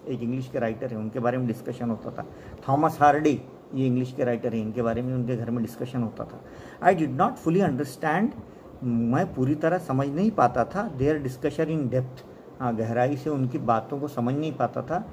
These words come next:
क्योंकि बच्चे थे। हम्म? But I was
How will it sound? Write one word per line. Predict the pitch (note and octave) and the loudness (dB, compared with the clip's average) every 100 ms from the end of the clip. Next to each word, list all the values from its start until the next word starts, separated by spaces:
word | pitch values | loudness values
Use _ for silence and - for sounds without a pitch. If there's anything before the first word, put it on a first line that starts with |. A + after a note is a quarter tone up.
| - - - - - - - - | -16 -18 -18 -18 -18 -18 -14 -6
क्योंकि | D3+ - | -4 0
बच्चे | A#3 - G#3 | 0 2 0
थे। | E3 | 0
हम्म? | E3 - - - - - G#3+ D#4 - - B2+ | -6 -10 -16 -18 -14 -2 0 -2 -8 0 6
But | F3+ | 8
I | G3+ G#3+ | 8 6
was | B3+ | 2